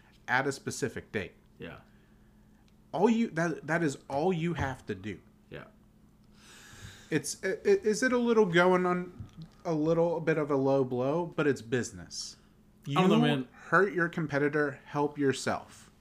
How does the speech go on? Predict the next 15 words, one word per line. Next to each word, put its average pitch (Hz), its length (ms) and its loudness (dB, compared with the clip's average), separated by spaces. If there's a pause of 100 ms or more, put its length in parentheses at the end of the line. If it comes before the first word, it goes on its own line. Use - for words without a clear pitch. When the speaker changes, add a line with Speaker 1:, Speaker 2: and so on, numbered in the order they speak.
(360)
Speaker 2:
I 190 60 0
don't 202 100 4
know, 170 100 2
man. 151 280 4
I'm 196 360 4
just 175 200 0
rooting 170 320 6
for 160 100 -2
Lamar. 120 420 -4
That's 139 160 -8
all 139 180 0
I 123 80 -4
know. 107 200 -12 (720)
Speaker 1:
It 202 180 -4
is 214 200 2